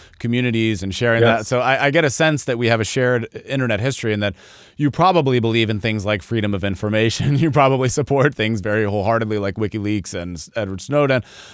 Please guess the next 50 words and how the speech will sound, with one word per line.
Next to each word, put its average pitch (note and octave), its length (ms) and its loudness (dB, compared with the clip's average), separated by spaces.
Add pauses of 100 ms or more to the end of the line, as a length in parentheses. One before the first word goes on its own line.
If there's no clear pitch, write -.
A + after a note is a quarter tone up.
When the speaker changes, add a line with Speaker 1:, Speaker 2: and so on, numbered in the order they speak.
(120)
Speaker 1:
um, A2+ 500 2 (100)
because B2+ 360 -2
that's C3+ 180 0
an A#2 160 -4
ethos A2 560 0
that A2+ 120 -4
used C3 240 -4
to A2 80 -2
exist. G2+ 520 -2
A - 60 -8
lot G#2 240 -2
of F#2+ 80 -6
people F#2+ 260 -6
who F#2+ 80 -4
were G2 140 -2
a F2+ 60 -4
part A#2+ 340 0
of F2+ 140 -10
the G2 120 -6
internet G#2 380 -2
and G2 160 -8
those F#2 160 -6
communities F#2+ 500 -4
in E2+ 60 -12
those C#2+ 240 -12
days. C2+ 340 -12
Would F#2+ 160 -10
you G#2 140 -6
agree F2 180 -10
Speaker 2:
Well, - 140 4
Speaker 1:
with C#3+ 240 4
Speaker 2:
I D3 60 0
mean, D3 220 2
I, A#2 140 0 (240)
I, C3 280 0
I C#3 40 4
don't D3 120 2
know C3+ 80 4
about A2 300 4
supporting A2+ 520 0
all A2+ 180 4
the A2 120 2
leaks. A#2+ 440 -4
There G#2 120 2
are G#2+ 140 6
some C3 260 2
leaks A#2+ 240 0
that G#2+ 160 4
Speaker 1:
Yeah. G#2 60 4
Speaker 2:
are, G2 280 2